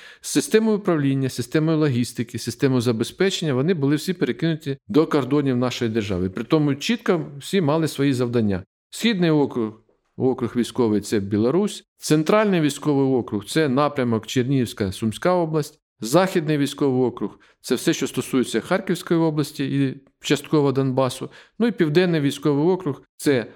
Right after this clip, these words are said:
безпосередньо напрямок Луганська, Донецька область і Автономна Республіка Крим. Таким чином, на той період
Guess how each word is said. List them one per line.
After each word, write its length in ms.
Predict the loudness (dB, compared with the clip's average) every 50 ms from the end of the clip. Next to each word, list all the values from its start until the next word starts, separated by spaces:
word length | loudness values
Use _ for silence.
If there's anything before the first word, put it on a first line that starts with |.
| -18 _ -8
безпосередньо 880 | -4 2 2 2 2 2 -2 0 0 0 2 2 2 0 0 0 0
напрямок 580 | 0 0 0 0 0 -2 -2 -2 -2 -4 -4 -2
Луганська, 480 | -2 0 0 2 0 -2 -2 -4 -4 -2
Донецька 460 | 0 0 2 0 0 -2 -2 -2 0
область 480 | 0 0 0 -2 -2 -4 -6 -10 -14 -6 -2
і 220 | -2 0 0 -2 -6 -12 _ _ _ _
Автономна 540 | -6 -4 -2 0 0 0 2 2 2 2 2
Республіка 520 | 0 0 -2 -2 -2 0 0 -2 -2 -4 -8
Крим. 260 | -6 -6 -6 -6 -8 -10 _ _ _ _ _ _
Таким 300 | -6 -4 0 0 0 0
чином, 440 | 0 0 0 2 2 2 2 2 2
на 100 | 0 0
той 220 | 0 2 2 2 2
період 520 | 2 0 0 0 2 2 2 0 0